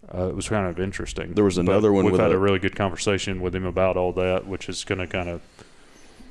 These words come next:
Speaker 1: turn, is going to definitely make people think hard about nest predation just in general and how we've been thinking about it. It's quite different. But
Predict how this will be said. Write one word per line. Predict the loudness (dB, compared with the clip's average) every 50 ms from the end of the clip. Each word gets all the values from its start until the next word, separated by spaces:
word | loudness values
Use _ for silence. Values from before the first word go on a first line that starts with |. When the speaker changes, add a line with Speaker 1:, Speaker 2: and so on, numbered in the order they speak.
| -20 -20 -12 -6
Speaker 1:
turn, | -2 -2 0 0 -2 -4 -6 -8 -10 -10 -12 -14 -16 -18 -20 -18 -12 -8
is | -6 -6 -4
going | -4 -4 -2 -2
to | -4 -6 -6 -8 -4 -2
definitely | -2 -2 -2 -2 -4 -2
make | 0 -2 -2 -2 -4
people | -4 -4 -4 -4 -6
think | -6 -4 -6 -6 -4 -2
hard | -2 -2 0 0
about | -2 -2 0 0 0 -2 -2
nest | -2 -2 -2 -2 -2
predation | -4 -2 -2 -2 -4 -4 -6 -6 -6 -6 -6
just | -6 -6 -4 -6
in | -6 -8 -6
general | -4 -4 -4 -4 -6 -8 -8 -8
and | -8 -6
how | -4 -4
we've | -4 -4 -6 -8 -8
been | -8 -10 -8
thinking | -6 -6 -6 -6 -8
about | -6 -6 -4 -4 -4
it. | -4
It's | -6 -8
quite | -10 -8 -6 -6 -6 -2
different. | 0 0 0 0 -2 -8 -6
But | -8 -10